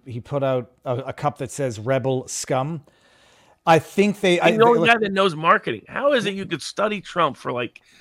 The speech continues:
Speaker 2: s-, six years, all these other Republicans, and not know marketing at all? They're campaigning like it's two thousand and four.
Speaker 1: Well, I, it, it, Mo-, Vivek might be a good marketer, and if they decided to
Speaker 2: Yeah.
Speaker 1: run Rebels,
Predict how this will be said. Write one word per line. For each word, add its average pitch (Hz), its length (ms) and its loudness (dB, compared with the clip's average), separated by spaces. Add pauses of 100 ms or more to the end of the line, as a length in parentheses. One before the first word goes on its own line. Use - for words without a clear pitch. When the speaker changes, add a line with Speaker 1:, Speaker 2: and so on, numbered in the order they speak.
(200)
Speaker 2:
s-, - 380 -10
six - 340 -6
years, 143 580 0 (160)
all - 120 0
these 196 160 0
other 180 160 2
Republicans, 131 720 -2
and 151 120 -2
not 196 200 4
know 190 160 2
marketing 170 500 -2
at 135 60 -2
all? 110 320 -2
They're 160 100 -4
campaigning 220 460 0
like 170 180 2
it's 143 120 -10
two 175 140 -12
thousand 175 340 -2
and 165 140 -10
four. - 320 -10 (260)
Speaker 1:
Well, 160 180 2
I, 175 120 4
it, 185 260 0
it, 196 340 2
Mo-, 175 200 4
Vivek 180 460 2
might 208 180 2
be 208 100 2
a 170 40 4
good 170 180 2
marketer, 160 500 -2
and 143 160 -2
if - 80 -6
they 151 140 0
decided 175 400 -2
to 151 140 -2
Speaker 2:
Yeah. 135 80 -2
Speaker 1:
run 160 220 2
Rebels, 143 760 2